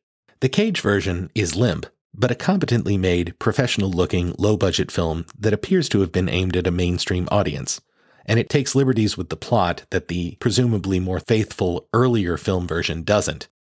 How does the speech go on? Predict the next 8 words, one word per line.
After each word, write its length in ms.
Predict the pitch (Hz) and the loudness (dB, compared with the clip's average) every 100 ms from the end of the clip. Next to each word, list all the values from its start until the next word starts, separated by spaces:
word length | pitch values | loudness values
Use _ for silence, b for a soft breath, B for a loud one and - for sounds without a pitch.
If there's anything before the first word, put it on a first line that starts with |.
| - | -4
So 160 | - | 0
we'll 140 | 107 107 | 0 0
briefly 400 | 143 180 156 113 | 2 2 2 0
discuss 380 | 92 - 104 | 0 0 0
the 100 | - | 0
later 260 | 87 113 120 | 0 2 2
film 280 | 101 90 87 | 0 -2 -2
first, 440 | - 143 92 - | 0 2 0 -4